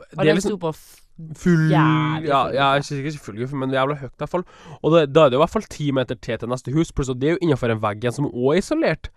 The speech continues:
Speaker 2: Ja.
Speaker 1: Så jeg skjønner faen ikke, de naboene kan jo umulig ha hørt en dritt.
Speaker 2: De hører sikkert litt når de har vinduet åpent, så
Speaker 1: Ja,
Speaker 2: hører de
Speaker 1: ja,
Speaker 2: liksom
Speaker 1: da, ja, ja, men det, det tåler de jo.
Speaker 2: Ja, de
Speaker 1: Så lenge,
Speaker 2: bryter
Speaker 1: det,
Speaker 2: det.
Speaker 1: det er så lenge det ikke er skriking og hoiing og hæ-, ja, liksom sånne ting.
Speaker 2: Hæing, ja.
Speaker 1: Hæing, ja,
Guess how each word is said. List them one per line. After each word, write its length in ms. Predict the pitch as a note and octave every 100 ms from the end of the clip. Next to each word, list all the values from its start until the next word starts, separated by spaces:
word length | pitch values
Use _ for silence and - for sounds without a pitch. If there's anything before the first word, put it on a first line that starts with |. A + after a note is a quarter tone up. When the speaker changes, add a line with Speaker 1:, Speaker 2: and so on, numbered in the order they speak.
| -
Speaker 2:
Ja. 200 | F3+ F3+
Speaker 1:
Så 100 | F3
jeg 80 | F#3
skjønner 160 | F3+ -
faen 220 | D3+ C3+
ikke, 100 | C3+ C3
de 80 | A#2+
naboene 260 | C#3+ C3+ C#3
kan 120 | F#3
jo 60 | D3
umulig 280 | C#3 A#2+ G2+
ha 60 |
hørt 60 | A#2+
en 160 | G#2 G2
dritt. 460 | D3 - - - - _ - _ -
Speaker 2:
De 60 | F#3
hører 160 | E3+
sikkert 240 | F#3+ F3+ E3
litt 80 | E3+
når 80 | E3
de 60 | D#3
har 80 | -
vinduet 360 | D#3+ D3 D#3 D3
åpent, 160 | - A2+
så 20 |
Speaker 1:
Ja, 140 | B2
Speaker 2:
hører 180 | B2+ A#2
de 60 | D2
Speaker 1:
ja, 40 | C2+
Speaker 2:
liksom 300 | A2+ A2+ G#2+
Speaker 1:
da, 140 | G#2 G#2 -
ja, 420 | A2 A#2 A2+ F#2 - G#2+
ja, 200 | G#2+ -
men 180 | A2 A2+
det, 300 | A#2 A#2 A#2 - - - A#2 -
det 180 | C#3
tåler 460 | - E3 E3+ D#3+ E2+
de 100 | E2
jo. 200 | C#3 C#3+ - _ -
Speaker 2:
Ja, 140 | - -
de 140 | - E3+
Speaker 1:
Så 40 |
lenge, 160 | D3+ C#3+
Speaker 2:
bryter 40 | C#3+
Speaker 1:
det, 120 | C#3+
Speaker 2:
det. 60 | C3
Speaker 1:
det 60 | C#3+
er 40 |
så 80 | C3+
lenge 140 | D3
det 60 | C3+
ikke 80 | A#2+
er 40 | -
skriking 640 | - C3 C3+ C#3+ - G#2+
og 80 | G2+ -
hoiing 420 | B2+ B2 A#2 G#2
og 140 | G2+ G2+
hæ-, 480 | A#2+ A#2 A#2 G#2+
ja, 140 | E2 A#2+ A#2
liksom 160 | A2+
sånne 300 | - C3+ F#3 F3+
ting. 160 | D3+ F3
Speaker 2:
Hæing, 20 |
ja. 120 | G3+ F#3+
Speaker 1:
Hæing, 340 | C3 A#2 A2+
ja, 120 | A#2+